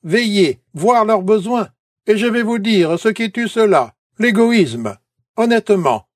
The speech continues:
je vais vous donner une simple illustration. La plupart d'entre nous ne s'impliquent sérieusement dans la prière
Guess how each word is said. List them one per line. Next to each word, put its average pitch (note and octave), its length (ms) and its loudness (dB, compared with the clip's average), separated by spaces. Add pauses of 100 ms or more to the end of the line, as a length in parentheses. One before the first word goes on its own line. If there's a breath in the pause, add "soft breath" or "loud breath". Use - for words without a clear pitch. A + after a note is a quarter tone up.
(140)
je F3+ 120 -4
vais B3+ 140 0
vous B3+ 160 -6
donner B3+ 400 -2
une A3 240 2
simple A3+ 600 -2
illustration. G3 840 -4 (380)
La F#3 140 2
plupart A3 480 0
d'entre A3 260 0
nous G3+ 180 2
ne A#3 140 2
s'impliquent G#3 640 -2
sérieusement A3+ 640 0
dans G#3 120 0
la F#3 120 2
prière F3 640 -2